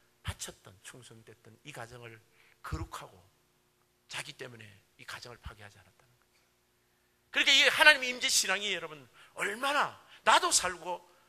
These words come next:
다른 사람도 살게 하는 거예요. 나도 살고 다른 사람 가정을 살게 하고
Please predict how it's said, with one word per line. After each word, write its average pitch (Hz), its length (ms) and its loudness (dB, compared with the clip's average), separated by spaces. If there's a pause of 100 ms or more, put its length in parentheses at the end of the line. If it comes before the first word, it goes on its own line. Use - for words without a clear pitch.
(180)
다른 233 200 -2
사람도 240 280 -4
살게 123 300 -12
하는 98 200 -20
거예요. - 140 -20 (420)
나도 131 200 -20
살고 - 340 -20 (380)
다른 220 180 0
사람 294 200 6
가정을 262 320 -6
살게 143 300 -10
하고 107 320 -20